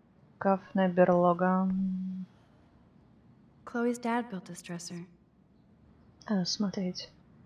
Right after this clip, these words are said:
Speaker 2: Chloe totally changed her style.
Speaker 1: Кардинально изменился у
Speaker 2: I
Speaker 1: стиля,
Speaker 2: barely
Speaker 1: еле узнала
Speaker 2: recognized
Speaker 1: её.
Speaker 2: her.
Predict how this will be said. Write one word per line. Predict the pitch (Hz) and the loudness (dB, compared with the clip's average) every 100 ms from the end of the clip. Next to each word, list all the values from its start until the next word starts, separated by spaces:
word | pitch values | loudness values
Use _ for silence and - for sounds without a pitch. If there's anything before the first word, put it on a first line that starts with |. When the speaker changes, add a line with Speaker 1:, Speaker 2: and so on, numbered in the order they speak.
| _ _ - - - - | _ _ -20 -18 -18 -14
Speaker 2:
Chloe | - - 233 269 269 | -12 -6 -2 -2 -4
totally | - 214 247 240 196 | -8 -4 -2 -2 -6
changed | - 190 220 220 | -8 -6 -6 -8
her | 180 | -12
style. | - - 208 | -12 -8 2
Speaker 1:
Кардинально | 233 240 240 254 | 8 12 12 12
изменился | 277 226 214 226 233 | 12 10 8 8 6
у | |
Speaker 2:
I | 220 | 2
Speaker 1:
стиля, | - 185 | 4 4
Speaker 2:
barely | 180 214 | 6 6
Speaker 1:
еле | 262 | 6
узнала | 214 190 196 208 | 6 6 6 8
Speaker 2:
recognized | 190 | 6
Speaker 1:
её. | 170 165 | 4 2
Speaker 2:
her. | - | -2